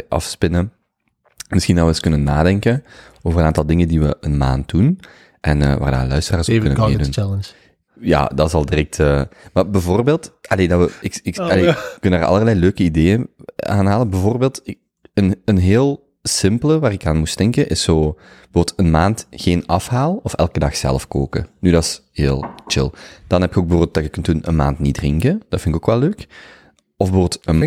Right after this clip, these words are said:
Speaker 2: ik al wel een moeilijke, ja.
Speaker 1: een maand niet rukken of masturberen voor de vrouwen. Of, allee, of,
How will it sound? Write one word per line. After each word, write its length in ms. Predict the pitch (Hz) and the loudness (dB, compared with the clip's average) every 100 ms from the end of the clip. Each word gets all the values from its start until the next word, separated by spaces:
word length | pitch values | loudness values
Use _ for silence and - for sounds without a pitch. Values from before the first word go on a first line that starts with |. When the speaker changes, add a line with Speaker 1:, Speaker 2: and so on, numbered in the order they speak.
| 165 | 0
Speaker 2:
ik 20 | |
al 80 | 185 | 0
wel 140 | 190 | 0
een 80 | 147 | -2
moeilijke, 360 | 131 160 - | -2 -4 -6
ja. 180 | 101 98 - | -10 -8 0
Speaker 1:
een 120 | 92 | 2
maand 280 | 87 90 - | 2 0 0
niet 220 | 90 82 | 2 2
rukken 420 | 78 82 - 185 - | 2 0 2 -2 -4
of 280 | - 87 - | -4 -4 -2
masturberen 600 | 73 71 - 65 67 85 | -4 -4 -4 -4 0 0
voor 120 | 90 | 2
de 80 | 92 | 0
vrouwen. 460 | 80 80 92 151 - | 0 0 0 -2 -4
Of, 140 | - | -4
allee, 260 | - 78 69 | -2 0 -2
of, 160 | - | -4